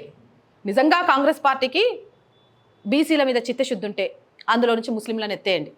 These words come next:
ముస్లింలను మీరు తీసేసి బీసీ బిల్లు తయారు చేసిన తర్వాత కేంద్రం ఆ బిల్లును ఆమోదించకపోతే ఖచ్చితంగా మీతో పాటు మేమందరం కలిసి పోరాటం చేస్తాం, ఎక్కడికంటే అక్కడికి వస్తాం.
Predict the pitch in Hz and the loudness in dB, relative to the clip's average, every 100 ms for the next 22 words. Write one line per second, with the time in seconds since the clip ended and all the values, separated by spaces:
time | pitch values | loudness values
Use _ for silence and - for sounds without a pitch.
0 | _ _ _ _ _ _ - 269 277 330 | _ _ _ _ _ _ -6 -4 2 2
1 | 330 302 277 262 262 294 320 302 349 220 | 4 2 2 0 0 -2 0 0 -2 -4
2 | 269 277 262 262 247 220 226 214 214 196 | -6 -4 -4 0 0 0 -2 -8 -6 -4
3 | 208 208 415 480 - _ - 294 349 370 | -2 0 0 0 -14 _ -4 0 0 0
4 | 359 - 220 214 247 269 240 208 226 226 | -2 -2 -2 -2 -4 -6 -2 -2 -2 -4
5 | 214 214 - 190 302 415 - - 233 - | -8 -12 -8 -6 -4 -6 -10 -10 -8 -4
6 | 285 262 254 196 190 220 262 262 240 226 | -2 0 0 0 -2 -10 -6 -2 -4 -4
7 | 214 196 247 294 320 311 262 254 214 208 | -6 -6 -4 -2 0 -2 -4 -8 -10 -8
8 | 190 180 175 - - _ _ _ _ _ | -10 -14 -18 -20 -20 _ _ _ _ _
9 | _ _ - - - 185 262 247 - 196 | _ _ -12 -8 0 2 2 0 -2 -4
10 | 185 - 156 | -8 -10 -12